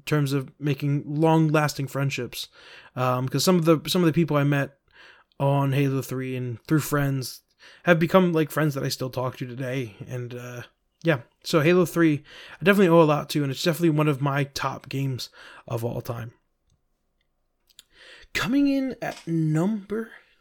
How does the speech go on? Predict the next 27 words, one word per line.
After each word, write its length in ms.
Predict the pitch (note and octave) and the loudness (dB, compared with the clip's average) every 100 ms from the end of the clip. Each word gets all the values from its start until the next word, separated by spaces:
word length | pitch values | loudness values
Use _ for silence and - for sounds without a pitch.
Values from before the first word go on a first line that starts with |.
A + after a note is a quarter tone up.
| - | -10
two. 380 | - D#3 B2 A2+ - - - - - - - - | -2 0 0 -10 -18 -20 -12 -12 -12 -12 -12 -4
Number 180 | D#4 E4+ | 4 4
two, 240 | E4+ A3 | 2 -8
this 260 | G3 C4+ C#4+ | 0 2 2
is 140 | C4 | 2
a 60 | C#4 | 0
completely 640 | - G#3 - G#3 A#3 B3 | 2 0 2 0 2 0
different 640 | E3+ - E3 - E3 D3 D3 | 0 2 2 4 0 0 -4
game 320 | C#3+ D3 C#3+ | 0 2 0
than 120 | C#3 | 0
all 140 | C#3 | 0
the 120 | C#3 C#3 | 0 0
other 120 | C3 | -2
ones 160 | C3+ | -4
I 60 | C3 | -2
mentioned. 420 | C#3+ B2+ C3 D3 | 0 -2 -2 0
My 120 | E3 A#3 | 2 4
list 280 | A3+ - | 4 4
is 120 | E3 C#3 | 0 2
very, 320 | D#3+ F3 F3+ | 6 8 6
very, 360 | D3+ D3+ C#3+ C#3 - - - - | 4 2 0 -6 -16 -20 -20 -18
very 720 | A#2 A2 C3+ C#3+ C3 B2 A#2 - _ _ | -16 -4 2 4 2 -2 -6 -12 _ _
unique. 600 | A#2+ A#2+ B2 A2+ - - - - - - | -12 -8 -8 -8 -12 -20 -20 -20 -20 -8
Um, 560 | C2+ C2 C2 B1+ B1 - _ _ _ _ - | -4 -2 -2 -4 -6 -10 _ _ _ _ -2
number 200 | A#3 D4+ | 2 2
two 340 | - C4 B3 | 4 4 4
isn't 420 | - F#3 F#3+ A3 | 6 6 6 2